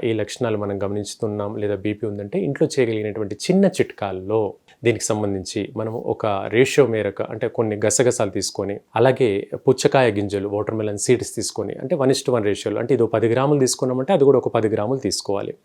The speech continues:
వీటిని కొంచెం వేయించి, అంటే కాస్త ఫ్రై చేసి, దాన్ని చల్లారిన తర్వాత పౌడర్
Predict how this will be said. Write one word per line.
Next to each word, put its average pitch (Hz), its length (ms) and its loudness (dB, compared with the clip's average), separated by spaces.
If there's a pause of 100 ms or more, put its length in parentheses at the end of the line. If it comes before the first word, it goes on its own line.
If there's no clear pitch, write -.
(160)
వీటిని 156 560 8
కొంచెం 156 400 4
వేయించి, 110 720 -2 (320)
అంటే 120 120 2
కాస్త 110 460 2
ఫ్రై 104 240 2
చేసి, 104 580 0 (420)
దాన్ని 107 200 2
చల్లారిన 120 500 4
తర్వాత 101 340 -4
పౌడర్ 110 540 2